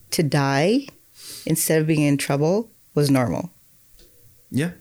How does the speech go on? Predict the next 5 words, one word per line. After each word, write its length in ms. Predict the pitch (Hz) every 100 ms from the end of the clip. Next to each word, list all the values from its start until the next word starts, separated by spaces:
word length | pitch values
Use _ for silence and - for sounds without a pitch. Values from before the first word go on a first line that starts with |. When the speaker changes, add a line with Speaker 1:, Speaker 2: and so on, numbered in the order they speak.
| - _ _ _ _ _ -
Speaker 1:
And 100 | 147
it's 140 | 147 -
not. 260 | 196 - -
<laughs> 200 | - - 311 - 320 - 254 -
That's 300 | - - -